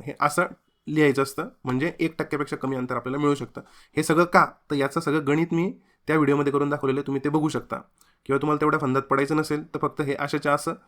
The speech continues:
कॉपी करून तुम्ही तयार करू शकता. तर हे मंथलीचं झालं. आता या ठिकाणी जे आहे ते आपल्याला नऊ ईएमए जो आहे तो less than आहे, ह्या ठिकाणी जे आहे ते पन्नासच्या ऐवजी नऊ ईएमए करायचं आहे, आणि ह्या मंथली ईएमएच्या ऐवजी एसएमए करायचं आहे आपल्याला. इथं सुद्धा ट्वेंटी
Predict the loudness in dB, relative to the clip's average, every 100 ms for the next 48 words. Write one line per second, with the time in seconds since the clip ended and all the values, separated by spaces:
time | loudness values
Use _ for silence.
0 | _ _ -4 -2 2 2 0 -8 -4 -2
1 | -4 -8 _ _ 0 2 2 0 -2 -8
2 | -12 -14 -20 -12 2 2 4 2 2 2
3 | 2 4 2 0 -2 0 0 0 0 0
4 | 0 -2 0 0 0 0 -2 -2 -4 0
5 | 0 0 0 0 2 2 2 -4 -6 -2
6 | 0 0 0 0 -2 -6 _ _ -6 -2
7 | -2 0 0 0 -2 0 0 0 0 -2
8 | -2 -4 -2 -2 -2 -6 -8 0 2 2
9 | 0 -2 -2 -6 -8 _ _ _ -2 0
10 | 0 0 0 -2 0 -4 -4 _ _ -2
11 | 0 2 2 2 2 0 -2 -8 _ _
12 | _ _ _ -6 -2 2 2 2 0 -2
13 | -4 -6 -6 -6 -4 -2 -2 0 -2 -2